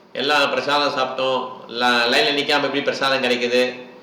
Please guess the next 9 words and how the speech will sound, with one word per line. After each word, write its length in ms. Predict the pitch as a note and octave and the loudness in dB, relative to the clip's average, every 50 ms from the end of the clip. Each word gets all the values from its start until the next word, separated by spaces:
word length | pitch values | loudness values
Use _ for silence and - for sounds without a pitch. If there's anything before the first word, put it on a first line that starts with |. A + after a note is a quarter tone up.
| - - - - - - | -20 -20 -20 -20 -12 -6
எப்படி 520 | B2 B2+ B2 D3+ D3 C#3+ C#3 C3 B2 B2 | -4 -2 0 2 2 2 4 4 2 2
சண்டையை 340 | A#2+ B2 B2+ C3+ C#3+ C#3 B2 | 0 0 0 2 2 2 4
போடலாம் 260 | B2+ B2+ B2 B2 B2 | 4 2 2 2 2
எல்லாரும் 340 | A#2+ B2 B2 A#2+ A#2+ B2 A#2+ | 2 2 0 0 0 0 -2
கூடயும், 320 | A#2+ A#2 B2 A#2+ A#2+ A#2+ - - - - - - - - - | 0 0 0 0 0 -2 -6 -10 -14 -18 -20 -20 -20 -20 -10
இல்ல 140 | - C3 C#3 | -4 -4 -2
கதை 280 | C3 C3 B2+ D3+ D#3 C#3+ | 0 2 2 4 4 2
எப்படி 200 | C#3 C#3 C#3 C3+ | 2 2 2 2
அடிக்கலாம், 520 | B2+ B2+ B2 B2 A#2+ B2 A#2+ A#2+ A#2+ A#2+ | 2 2 2 2 2 2 2 2 0 -2